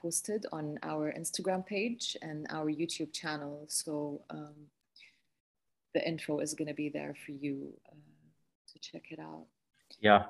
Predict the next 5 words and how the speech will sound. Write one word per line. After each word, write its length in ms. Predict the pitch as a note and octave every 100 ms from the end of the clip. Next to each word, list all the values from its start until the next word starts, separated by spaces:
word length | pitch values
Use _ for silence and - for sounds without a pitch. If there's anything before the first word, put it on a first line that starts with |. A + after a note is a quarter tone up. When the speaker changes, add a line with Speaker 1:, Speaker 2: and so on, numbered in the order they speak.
| - _
Speaker 2:
yeah. 340 | A2 G#2+ G2+ - - - - - - - - -
Um, 600 | A2+ A2+ A2 G#2+ G2+ - _ _ _ - - _ _ _ _ _ _ _ _ _ _ _ -
I'm 140 | A2
gonna 180 | A2 B2+
s-, 160 | B2